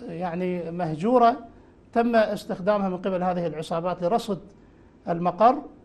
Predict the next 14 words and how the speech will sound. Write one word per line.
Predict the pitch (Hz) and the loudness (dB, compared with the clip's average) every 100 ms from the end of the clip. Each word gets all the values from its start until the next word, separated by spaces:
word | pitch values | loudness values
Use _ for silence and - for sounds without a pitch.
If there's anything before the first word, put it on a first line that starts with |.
| - | -6
ومن | 233 226 | -2 -2
ثم | 214 247 233 226 214 220 - | -2 -2 2 2 2 0 -4
تنفيذ | 202 - 233 208 | -6 -2 -2 -2
الهجوم، | 175 156 156 202 190 196 - - - - - - | -2 -4 -4 -2 -2 -6 -14 -20 -20 -20 -14 -6
آه، | 170 | -4
في، | 170 - 190 185 185 | -4 -4 -2 -2 -4
آه، | 190 160 156 180 170 175 | -6 -8 -8 -14 -16 -12
ساعات | - 175 196 190 | -4 0 0 0
متأخرة | 170 185 196 180 | -4 -4 -4 -4
من | 170 165 | -2 -4
الليل. | 160 190 220 226 - - - - - - | -2 -2 -2 -4 -8 -20 -20 -20 -20 -6
راح | 202 196 202 | -2 0 0
ضحيته | 190 180 185 196 196 185 180 | -2 -2 -2 -2 -2 -2 -4
للأسف | 165 202 202 196 - | -4 -4 -2 -4 -6